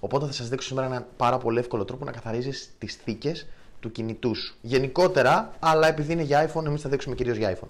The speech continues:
Λοιπόν, ελάτε μαζί μου. Ου, σκάμε κάπου κάτω. Λοιπόν, προφανώς θέλουμε μπάνιο, μία θήκη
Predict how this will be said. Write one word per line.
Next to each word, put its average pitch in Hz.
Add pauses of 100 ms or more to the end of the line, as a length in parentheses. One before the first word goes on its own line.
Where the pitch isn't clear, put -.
Λοιπόν, 117 (380)
ελάτε 117
μαζί 90
μου. 90 (3250)
Ου, 262
σκάμε -
κάπου 113
κάτω. - (200)
Λοιπόν, 113 (1040)
προφανώς 117
θέλουμε 117
μπάνιο, 107 (1500)
μία 110
θήκη 110